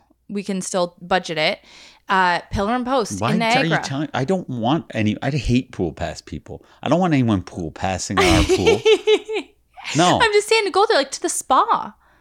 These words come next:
Speaker 1: They can
Speaker 2: No,
Speaker 1: go
Speaker 2: now
Speaker 1: to,
Speaker 2: they're gonna be
Speaker 1: to
Speaker 2: in
Speaker 1: the
Speaker 2: the pool
Speaker 1: spa.
Speaker 2: when we're there, and we're gonna have to sign autographs
Speaker 1: <laughs>
Speaker 2: and ta-, chit chat.
Speaker 1: No, but the Pillar and the Post, honestly, Pillar and Post has the best, it's just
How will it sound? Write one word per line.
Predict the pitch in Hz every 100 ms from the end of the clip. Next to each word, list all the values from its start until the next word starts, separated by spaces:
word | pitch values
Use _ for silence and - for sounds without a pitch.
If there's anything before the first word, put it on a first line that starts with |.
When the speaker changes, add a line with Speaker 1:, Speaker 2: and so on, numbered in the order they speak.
| _
Speaker 1:
They | -
can | -
Speaker 2:
No, | 185
Speaker 1:
go | - -
Speaker 2:
now | - 139
Speaker 1:
to, | 190
Speaker 2:
they're | 196
gonna | 185
be | 180
Speaker 1:
to | 180
Speaker 2:
in |
Speaker 1:
the | 160
Speaker 2:
the | 135
pool | 208 233
Speaker 1:
spa. | 196 113
Speaker 2:
when | 98
we're | 90
there, | 87 80
and | 87
we're | 107
gonna | 127
have | 123
to | 98
sign | - - 104 139
autographs | 123 113 110 117 107 113 113 - -
Speaker 1:
<laughs> |
Speaker 2:
and | 113 104
ta-, | - 131 120 -
chit | - 147 -
chat. | - 113 101 107 - - - - - - 269
Speaker 1:
No, | 285 330 359
but | 254 208
the | 262
Pillar | 254 277 302 349
and | 381
the | 392 370
Post, | 294 269 269 -
honestly, | 233 240 247 - 196
Pillar | - 294 269
and | 240 233
Post | 240 185 - - - - -
has | - 247 233 233 - 185 180
the | 226 277 330
best, | 262 214 226 - - - _ _ -
it's | -
just | 320